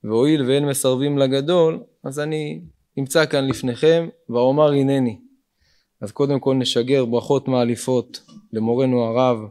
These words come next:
ולזוג היקר, שיזכו בעזרת השם לבנות בית של תורה, בית של קדושה, בית של טהרה, בית שיהיה מושתת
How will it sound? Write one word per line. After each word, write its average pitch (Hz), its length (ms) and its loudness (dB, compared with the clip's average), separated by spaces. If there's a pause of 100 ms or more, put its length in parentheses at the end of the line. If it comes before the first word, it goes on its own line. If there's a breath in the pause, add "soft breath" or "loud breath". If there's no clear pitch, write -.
(680)
ולזוג 117 420 -2
היקר, 123 460 2
שיזכו 120 420 -6
בעזרת 120 360 -2
השם 117 380 -4 (760)
לבנות 113 460 0
בית 143 280 2
של 120 200 -6
תורה, 123 360 -2 (880)
בית 143 320 2
של 127 180 -2
קדושה, 120 520 -4 (380)
בית 123 340 -2
של 113 160 -4
טהרה, 117 560 -2 (920 soft breath)
בית 135 420 2
שיהיה 127 180 -2
מושתת 120 680 -2